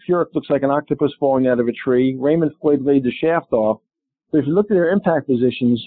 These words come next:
pretty good. So instead of spending a lot of time rehearsing a backswing that you don't understand, what if all you ever rehearsed, if, if, and I'm, I'm, and I'm being a little facetious here, but all you ever rehearsed was an impact position that was really, in fact,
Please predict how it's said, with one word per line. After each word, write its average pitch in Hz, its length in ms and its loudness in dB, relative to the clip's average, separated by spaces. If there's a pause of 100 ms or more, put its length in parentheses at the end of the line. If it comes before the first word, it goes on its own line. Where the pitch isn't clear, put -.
(180)
pretty 214 240 2
good. 175 320 0 (440)
So 151 160 2
instead 175 300 -4
of 226 120 -2
spending 190 280 -2
a 175 40 -2
lot 175 140 0
of 151 120 -8
time 147 180 -2
rehearsing 135 580 0 (640)
a - 80 0
backswing 151 560 -2
that 135 100 -4
you 143 100 -4
don't 143 200 -4
understand, 135 560 -8
what 165 180 -4
if 220 160 -6
all 180 220 -4
you 170 160 -2
ever 151 160 -8
rehearsed, 131 500 -6
if, 151 180 -4
if, - 220 0
and 175 100 0
I'm, 175 140 0
I'm, 165 260 0
and 165 100 -2
I'm 160 120 0
being 208 220 2
a 202 40 2
little 185 240 2
facetious 165 480 -2
here, 107 300 2 (340)
but 143 100 2
all 202 280 2
you 202 80 2
ever 170 180 0
rehearsed 151 360 -2
was 123 100 -6
an 123 80 -8
impact 165 380 -4
position 123 400 -2
that 123 120 0
was 135 200 0
really, 185 280 2
in 151 220 -2
fact, 143 240 0